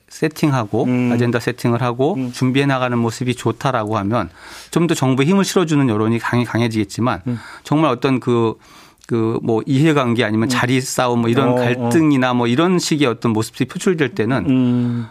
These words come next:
Speaker 1: "아, 이게 우리가, 우리가 기대한 게 아니야"라는 여론은
Speaker 2: 음, 음,
Speaker 1: 뭐
Speaker 2: 음.
Speaker 1: 두 달이 아니라 한 달 안에도 급속하게 커질 수 있죠.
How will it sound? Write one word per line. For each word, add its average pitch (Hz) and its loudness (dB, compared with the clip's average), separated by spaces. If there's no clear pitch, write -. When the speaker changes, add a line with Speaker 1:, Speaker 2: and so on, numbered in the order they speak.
Speaker 1:
"아, 143 2
이게 156 2
우리가, 147 2
우리가 151 0
기대한 135 0
게 127 0
아니야"라는 120 0
여론은 110 2
Speaker 2:
음, 131 2
음, 131 0
Speaker 1:
뭐 123 2
Speaker 2:
음. 120 -8
Speaker 1:
두 143 0
달이 202 2
아니라 139 0
한 262 2
달 302 2
안에도 123 -2
급속하게 160 -2
커질 160 -2
수 - -6
있죠. - -6